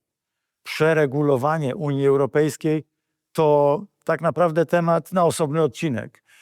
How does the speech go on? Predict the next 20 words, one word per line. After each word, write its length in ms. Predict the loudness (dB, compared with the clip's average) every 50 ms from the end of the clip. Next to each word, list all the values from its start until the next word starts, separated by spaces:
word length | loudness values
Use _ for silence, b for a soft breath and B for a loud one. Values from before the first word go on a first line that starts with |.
| b b
i 80 | -6 -4
powód, 400 | -2 0 0 0 0 0 -2 0
dla 180 | 0 0 0 2
którego 340 | 2 2 2 2 2 2
tak 220 | 2 0 -2 -2 -2
bardzo 480 | -2 -2 -2 -2 -2 -2 -2 -2 0
Europa 420 | 0 2 2 2 0 0 0 -2 -2
traci 360 | 0 -2 -2 -2 -4 -6 -8
konkurencyjność. 1000 | -6 -6 -4 -2 -2 -2 -2 -2 -4 -4 -6 -6 -6 -6 -10 -12 -14 -18 _ _ _ _ _ _ _ _ _ _ _ _ _ _ _ -4
Faktem 460 | -2 -2 -2 -2 -2 -2 0 0 0
jest 180 | -2 -2 0
jednak, 460 | 0 0 2 0 -2 -4 -4 -6 _ _ _ _ _ _ _ -8
że 180 | -2 0 0 2
w 40 |
relacji 460 | 2 2 2 2 2 0 -2 -4 -8 -10
człowiek-korporacja, 1300 | -6 -2 0 2 2 2 0 0 -2 -4 -4 -2 -2 0 0 0 2 2 2 0 -2 -8 -12 -14 -14 -16 -20 _ _ _ _ _ _ _ _
państwa 640 | 0 0 2 0 0 -4 -6 -4 -2 0 0 0 0
i 160 | -2 -2 -2
prawo 340 | 0 0 0 0 0 -2 -2
międzynarodowe 840 | -2 -2 -4 -4 -2 -2 0 2 2 2 2 2 2 2 0 -2